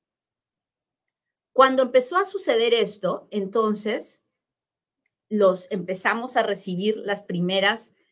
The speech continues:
negaciones de las, ah, de los ajustes cubanos, porque nosotros los abogam-, abogados decimos, "Este I dos veinte A es un parol,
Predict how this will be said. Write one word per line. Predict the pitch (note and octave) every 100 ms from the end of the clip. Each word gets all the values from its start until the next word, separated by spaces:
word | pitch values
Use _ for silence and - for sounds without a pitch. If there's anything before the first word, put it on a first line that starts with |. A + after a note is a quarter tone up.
| _
negaciones | G3 G#3 F#3 E3 - C4 A#3 F3+ D#3 - - _ _ _ _
de | E3+ G3+ F#3+ F#3 G#3 - _ -
las, | F3+ D#3+ D#3+ - _
ah, | E3+ D3+ -
de | E3 E3+
los | E3 E3+
ajustes | F3 G3+ - A3 G#3+
cubanos, | G3 F#3 G#3 E3 D3+ - - _ _ _ -
porque | A3 G#3+ A#3+ A3+
nosotros | G3 F3 C#4+ E4+ F4 G3+
los | F#3 F3
abogam-, | E3+ E3 E3 F#3 -
abogados | - F3+ E3+ F3+ G3+ A3+
decimos, | F3+ E3+ F#3+ E3 D3 - _ -
"Este | D4 D4+ D#4+
I | - B3 B3+
dos | A#3+ A#3+
veinte | G#3+ A3 A3 G3+
A | F3 D3 - _ _ _ _ -
es | D4+
un | E4
parol, | E4+ E4 D4 D#3+